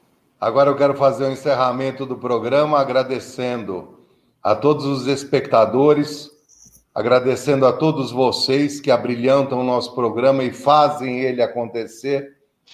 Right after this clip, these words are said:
ao Carlos Ronque, que foi a grande vedete da noite aí, a cereja do bolo pra gente fazer do programa um programa de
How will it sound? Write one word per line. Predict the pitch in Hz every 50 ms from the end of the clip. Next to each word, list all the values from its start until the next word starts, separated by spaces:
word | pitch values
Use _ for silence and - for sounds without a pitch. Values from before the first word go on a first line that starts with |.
| _ _ _ _
ao | - 110 117 120
Carlos | - 143 143 143 143 143 127 104
Ronque, | 98 107 131 147 156 156 156 151 139 -
que | - 127 117
foi | - - 123 127 131 131 127
a | 127 120 120
grande | 113 117 131 143 147 139 135 127
vedete | 107 127 123 117 107 123 127 131 127 127 131 135
da | 120 117 113
noite | 113 120 117 127 131 131 131 - - 120
aí, | 107 107 123 139 147 143 147 147 _ _ _ _ _ _ _ _ _ _ _ _ _
a | - 107
cereja | - - 135 127 120 120 135 143 131 - 139 135
do | 120 120 113
bolo | 101 117 127 139 143 135 123 -
pra | 117 123 123
gente | 123 127 123 120
fazer | - - 120 117 107 120 123
do | 120 123 117
programa | - - 120 117 110 117 120 127 131 127
um | 123 117
programa | - - 120 113 113 117 120 120 120 123 120
de | 117 120 - 113 120 120 117 117 113 107 101 -